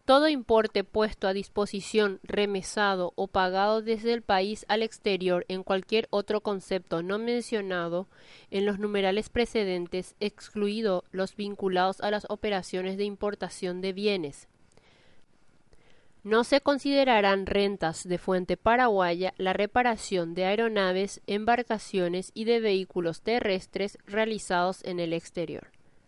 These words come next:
Artículo setenta y cuatro. Nacimiento de la obligación.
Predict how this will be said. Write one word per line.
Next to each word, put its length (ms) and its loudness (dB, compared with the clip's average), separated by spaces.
Artículo 540 0
setenta 440 -2
y 60 -4
cuatro. 420 0
Nacimiento 720 0
de 140 4
la 160 4
obligación. 720 -2